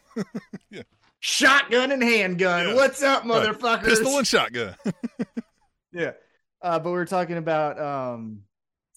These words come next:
Speaker 2: uh, Keith Lee growing up the skull. Uh, Jeffrey Sill said, "Go Kimbo Slice." That's a
Speaker 1: Mm.
Speaker 2: good look. Go Kimbo Slice. I
Speaker 1: Yeah.
Speaker 2: like that. Uh, all right, so let's get back into this. So
Speaker 1: You know how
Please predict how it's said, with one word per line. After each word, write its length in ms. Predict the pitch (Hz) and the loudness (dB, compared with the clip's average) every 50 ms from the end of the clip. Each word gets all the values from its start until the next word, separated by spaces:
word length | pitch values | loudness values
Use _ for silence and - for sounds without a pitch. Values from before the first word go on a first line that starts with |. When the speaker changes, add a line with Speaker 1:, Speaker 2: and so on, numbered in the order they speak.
| _ _ _ | _ _ _
Speaker 2:
uh, 400 | 135 131 120 110 101 85 76 87 - | -14 -14 -12 -12 -12 -14 -16 -18 -10
Keith 260 | - 196 208 190 180 175 | -2 0 0 0 2 2
Lee 140 | 170 165 156 | 2 0 2
growing 280 | 143 143 151 151 147 147 | 2 2 0 0 0 0
up 140 | 139 - - | -4 -6 -10
the 60 | - | -16
skull. 300 | - - 165 156 143 131 - - _ _ _ _ _ _ | -6 -4 -2 -2 -2 -2 -6 -12 _ _ _ _ _ _
Uh, 320 | - 143 135 131 127 127 120 | -8 -6 -6 -4 -4 -6 -4
Jeffrey 320 | 117 151 135 127 151 135 | -4 -6 -6 -6 -8 -10
Sill 200 | - - 156 156 | -6 -4 -4 -4
said, 280 | 147 - 143 135 127 127 | -4 -6 -8 -8 -6 -4
"Go 160 | 131 165 165 | -4 -4 -4
Kimbo 380 | 160 - 196 202 190 185 185 165 | -4 -4 -4 -4 -2 0 -2 -2
Slice." 500 | - - 151 160 180 190 170 120 - - | -4 -6 -6 -6 -4 -4 -4 -6 -8 -12
That's 240 | - 139 156 127 120 | -10 -10 -8 -8 -8
a 60 | 107 | -6
Speaker 1:
Mm. 20 | |
Speaker 2:
good 160 | - 208 196 | -6 -6 -6
look. 300 | 160 139 139 160 - - _ _ _ _ _ | -4 -4 -4 -4 -6 -12 _ _ _ _ _
Go 120 | - 131 127 | -10 -10 -8
Kimbo 300 | - 165 151 147 151 151 | -8 -10 -2 0 0 0
Slice. 380 | 147 151 180 190 190 - - | 0 -2 -4 -4 -4 -4 -4
I 40 | 143 | -6
Speaker 1:
Yeah. 40 | 156 | -6
Speaker 2:
like 220 | 165 196 247 - _ | -6 -8 -12 -10 _
that. 240 | 196 165 - - - - - - | -6 -6 -6 -6 -12 -20 -20 -6
Uh, 180 | - 190 196 196 196 | 0 2 4 4 6
all 60 | 214 | 6
right, 160 | 202 180 151 | 4 4 2
so 80 | 160 220 | 0 -2
let's 100 | 226 - | -2 0
get 140 | - 202 175 | 0 4 4
back 180 | 190 180 - | 4 4 4
into 160 | 170 156 143 | 2 0 0
this. 160 | 123 113 - - - | 0 -2 -4 -4 -4
So 160 | - - 220 | -2 2 6
Speaker 1:
You 60 | 214 208 | 8 8
know 60 | 208 | 8
how 100 | 214 | 8